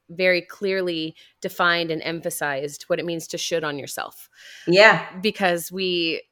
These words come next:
Speaker 1: I, I've met so many people who've never heard that. And so I'll say,
Speaker 2: <laughs>
Speaker 1: "Hey,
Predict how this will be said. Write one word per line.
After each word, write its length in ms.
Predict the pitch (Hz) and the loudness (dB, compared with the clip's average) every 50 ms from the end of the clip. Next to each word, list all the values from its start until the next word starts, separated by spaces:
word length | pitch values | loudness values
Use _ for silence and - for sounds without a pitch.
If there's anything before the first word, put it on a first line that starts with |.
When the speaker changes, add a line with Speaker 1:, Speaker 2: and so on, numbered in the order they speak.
| _ _ _ - | _ _ _ -6
Speaker 1:
I, 420 | 113 - - - - 190 220 220 - | -6 -6 -4 0 0 2 2 2 2
I've 200 | - 202 196 202 196 | 0 0 0 -2 -2
met 200 | 190 185 196 - | 0 0 0 0
so 120 | - 214 208 | 0 0 0
many 120 | 202 190 | 0 0
people 220 | 196 233 220 196 185 | -2 -2 -4 -2 -2
who've 140 | 196 196 190 | -4 -2 -2
never 180 | 185 180 170 | 0 -2 -2
heard 260 | 160 175 220 240 226 190 | -2 -2 -2 -2 0 0
that. 240 | 165 143 143 - | 2 2 2 0
And 120 | - 175 - | -2 -8 -6
so 220 | - 180 175 165 - | -2 -2 -2 -2 0
I'll 180 | - 170 165 165 | -2 -2 -4 -4
say, 300 | - - 208 190 170 165 | -2 0 2 2 6 8
Speaker 2:
<laughs> 40 | 415 | 10
Speaker 1:
"Hey, 180 | 370 240 214 | 8 10 8